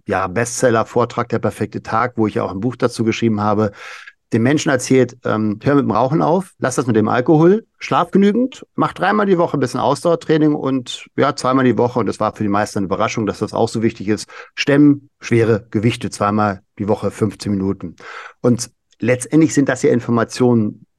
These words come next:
die nicht neu sind, das weiß jeder. Das ist jetzt nicht so, wo du sagst, „Wow, Slatko, das habe ich jetzt echt noch nie gehört.“ Das ist eine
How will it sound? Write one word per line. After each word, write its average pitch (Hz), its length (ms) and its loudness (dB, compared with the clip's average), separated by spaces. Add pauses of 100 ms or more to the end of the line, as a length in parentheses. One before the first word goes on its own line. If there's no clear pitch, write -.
(100)
die 104 100 -4
nicht 104 220 -8
neu 110 200 2
sind, 92 140 -6
das 90 140 -6
weiß 101 280 -2
jeder. 101 260 2
Das 95 120 -10
ist - 20 -4
jetzt 113 180 -2
nicht 117 80 0
so, 120 80 -2
wo 107 60 0
du 104 60 2
sagst, 104 200 -2
„Wow, 101 340 0
Slatko, - 320 -8
das - 200 -8
habe 104 100 -4
ich - 80 -10
jetzt - 220 -10
echt - 240 -6
noch 95 120 -10
nie 127 140 2
gehört.“ 107 220 -4
Das 95 80 -8
ist - 80 -6
eine 104 180 -4